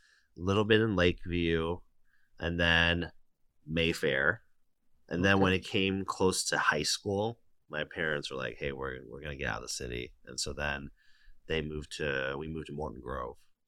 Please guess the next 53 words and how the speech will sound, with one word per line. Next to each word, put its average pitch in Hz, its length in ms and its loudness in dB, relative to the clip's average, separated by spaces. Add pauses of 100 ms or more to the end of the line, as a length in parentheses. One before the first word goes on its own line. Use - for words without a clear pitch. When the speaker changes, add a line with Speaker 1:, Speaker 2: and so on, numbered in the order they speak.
(120)
Speaker 2:
So - 100 -8
Speaker 1:
Then 151 40 2
Speaker 2:
you 147 60 6
Speaker 1:
went 139 80 4
to 151 60 6
Speaker 2:
did 151 60 8
Speaker 1:
high 101 60 6
Speaker 2:
some 165 140 4
Speaker 1:
school 147 80 0
in 175 80 0
Speaker 2:
suburban 185 340 6
Speaker 1:
Skokie. 180 40 0
Speaker 2:
stuff 190 280 6
too? 262 320 0 (160)
Speaker 1:
Yeah, 117 540 10
if 208 160 4
you'd - 160 4
call 107 340 4
that. 82 400 -2
sur-, - 260 -8
I 139 80 4
mean, 151 160 4
it's 160 180 4
Speaker 2:
Yeah, 156 80 0
Speaker 1:
kinda 226 240 6
Speaker 2:
it's 214 80 2
Speaker 1:
like, 156 440 6
you 143 120 2
Speaker 2:
suburban. 226 400 10
Speaker 1:
know, - 120 4 (240)
I - 80 6
mean, 233 180 12
like, 202 180 10
anything 160 400 4
from 117 200 -2
Lincolnwood 131 960 0
to, 113 100 2
like, 92 180 2
Skokie 90 560 0
is, 104 140 4
like, 92 180 -2
an 92 60 -2
extension 90 520 -4
of 76 60 -8
the 78 80 -8
city 78 280 -6
a 78 80 -6
little, 78 160 -6
but 78 240 -2
yeah, 76 260 -2
it 113 140 2
was 123 140 4
Speaker 2:
Well, 165 260 6